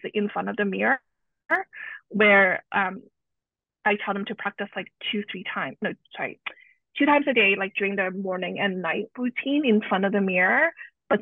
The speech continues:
saying those affirmation statement for, like, two to three minutes. But just start with, like, something small, but eventually building yourself up. But also, like, if you don't believe in the statement, um,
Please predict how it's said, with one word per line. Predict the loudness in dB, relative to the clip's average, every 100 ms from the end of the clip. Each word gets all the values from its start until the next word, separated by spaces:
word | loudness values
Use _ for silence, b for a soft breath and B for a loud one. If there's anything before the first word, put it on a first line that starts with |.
| -2
saying | 0 4 4
those | 4 0 -2
affirmation | -2 -2 -2 -2 -4 -6
statement | -6 -2 0 -2 0
for, | 4 4 4 0 -6 _ _
like, | -2 -2 -4 _ -2
two | 0
to | 0 -2
three | -4 -2
minutes. | 2 4 4 2 _ _ _ _
But | 2
just | 4 2 4
start | 4 4
with, | 2 0
like, | 0
something | -4 -6 -6 -10 _
small, | -8 -6 -4 -4
but | -4 -6
eventually | -4 -4 -4 -6 -6 -4
building | -2 -2 -4
yourself | -6 -6 -6 -6 0
up. | 2 2 -2 _ B B B _
But | 0 2 2
also, | 2 2 0 2
like, | 2 -2 _ -8
if | -6 -2
you | -2
don't | 2 2 2
believe | 0 0 -2 0 0 0 -4 _ _
in | 4 4
the | 2 0
statement, | 0 -2 -2 -2 -2 -4 -10 _ B B B _ _ _
um, | 4 4 4 0